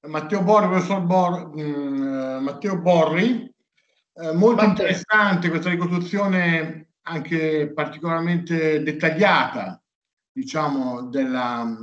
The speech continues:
Speaker 1: della genesi, eh, della scoperta della malattia di Alzheimer. Mi sembra che rispetto a Kraepelin, Kraepelin,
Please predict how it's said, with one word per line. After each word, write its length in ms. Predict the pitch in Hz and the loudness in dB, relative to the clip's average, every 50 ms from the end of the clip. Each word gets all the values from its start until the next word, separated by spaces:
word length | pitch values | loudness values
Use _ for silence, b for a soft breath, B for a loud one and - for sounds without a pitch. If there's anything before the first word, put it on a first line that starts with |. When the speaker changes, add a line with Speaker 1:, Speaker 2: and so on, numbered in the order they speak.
| 120 120 123 | -10 -8 -6
Speaker 1:
della 240 | 117 131 135 131 123 | -4 -4 -4 -4 -2
genesi, 880 | 123 - 214 214 214 196 170 147 135 143 143 139 131 127 123 123 - | 2 4 6 6 8 6 4 4 2 2 4 6 6 6 4 2 -4
eh, 500 | - 127 127 120 117 117 113 110 107 - 117 | -8 -10 -8 -6 -4 -4 -6 -6 -8 -10 -12
della 220 | 117 117 135 135 | -8 -6 -6 -6
scoperta 760 | - - - 143 139 - 220 233 185 139 131 127 - - 127 | -6 -6 -6 -4 0 4 4 6 6 4 2 0 -4 -4 -4
della 120 | 117 117 120 | -4 -2 -2
malattia 360 | 123 120 120 120 - 139 131 | -2 -2 -2 -2 0 0 2
di 60 | 127 | 2
Alzheimer. 920 | 127 127 - - 151 135 123 120 120 123 123 135 139 156 151 - - _ _ _ _ _ _ _ _ _ _ _ | 0 0 -2 -2 0 0 0 0 0 0 0 0 -2 -2 -4 -8 -12 _ _ _ _ _ _ _ _ _ _ _
Mi 100 | - 143 | -4 -2
sembra 360 | 135 - 214 214 214 208 190 | 2 6 6 6 8 6 6
che 180 | - 190 185 185 | 6 6 6 6
rispetto 300 | 170 - - 202 175 202 | 6 4 2 2 2 2
a 60 | 175 | 2
Kraepelin, 540 | - - 233 240 233 233 214 196 196 185 170 | 2 2 2 2 2 2 0 0 0 0 0
Kraepelin, 840 | - 202 214 220 202 208 202 190 185 175 170 160 151 165 165 - | 0 2 2 2 2 2 2 4 4 4 4 2 0 -4 -10 -16